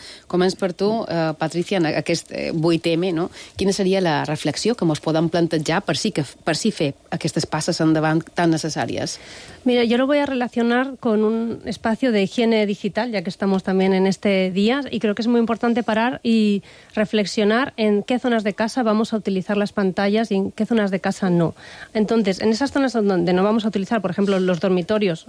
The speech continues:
Speaker 2: yo los prohibiría totalmente, los baños totalmente prohibidos porque es donde se dan más agresiones sexuales.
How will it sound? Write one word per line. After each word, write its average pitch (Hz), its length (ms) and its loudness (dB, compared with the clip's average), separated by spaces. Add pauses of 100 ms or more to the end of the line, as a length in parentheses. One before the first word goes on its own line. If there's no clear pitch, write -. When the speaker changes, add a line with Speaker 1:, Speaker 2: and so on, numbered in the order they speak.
Speaker 2:
yo 190 120 -2
los 180 120 -4
prohibiría 180 380 0
totalmente, 226 540 2
los 180 160 0
baños 190 420 0 (180)
totalmente 185 440 0
prohibidos 190 440 -2
porque 185 240 -4
es 165 40 -4
donde 175 200 0
se 185 120 -4
dan 175 140 2
más 175 200 0
agresiones 170 520 0
sexuales. 202 680 -2